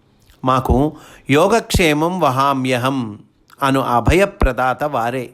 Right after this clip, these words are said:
ఎంతయో తృప్తితో మేము వెనుదిరిగితిమి. అయితే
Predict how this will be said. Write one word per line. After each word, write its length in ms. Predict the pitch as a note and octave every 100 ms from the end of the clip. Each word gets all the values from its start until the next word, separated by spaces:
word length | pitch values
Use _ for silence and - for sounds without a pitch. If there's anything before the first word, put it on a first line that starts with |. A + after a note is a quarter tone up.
| _ _ _ _ _ _ _ _ -
ఎంతయో 680 | C#3 B2+ C3+ B2+ C3 E3 G#3 G#3 -
తృప్తితో 840 | D#3 - C4 A#3+ D#3+ C#3 D3 - - _ _ _ _
మేము 340 | C3 C3 C3 B2
వెనుదిరిగితిమి. 840 | B2+ C3 D3 C#3 B2 A#2+ G2+ G2+ - _ _ _ _ _ _ _ - A#2+
అయితే 460 | A#2+ B2 B2+ -